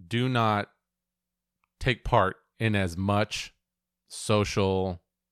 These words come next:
interaction as an extrovert or even an ambivert.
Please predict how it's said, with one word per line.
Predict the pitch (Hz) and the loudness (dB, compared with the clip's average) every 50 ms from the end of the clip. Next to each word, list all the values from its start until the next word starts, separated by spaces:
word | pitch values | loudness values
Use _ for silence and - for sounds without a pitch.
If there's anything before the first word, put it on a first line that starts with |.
| _ - | _ -8
interaction | 101 92 85 87 95 95 95 - - - 82 80 80 80 - - _ _ _ _ _ _ _ _ _ _ _ _ _ _ _ _ _ _ _ _ _ - | -6 -4 -4 -2 -2 -2 -2 -4 -6 -8 -10 -10 -10 -12 -14 -16 _ _ _ _ _ _ _ _ _ _ _ _ _ _ _ _ _ _ _ _ _ -6
as | 107 104 101 87 | -4 -4 -4 -2
an | 104 117 | -2 -2
extrovert | 131 143 - - 82 73 69 - - _ _ _ _ _ _ - | -2 -2 -4 -6 -8 -8 -8 -10 -12 _ _ _ _ _ _ -18
or | - 82 80 | -12 -10 -10
even | 82 85 85 90 | -8 -8 -6 -6
an | 90 95 | -4 -2
ambivert. | 104 117 110 87 87 73 69 60 | 0 0 0 0 -2 -2 -4 -6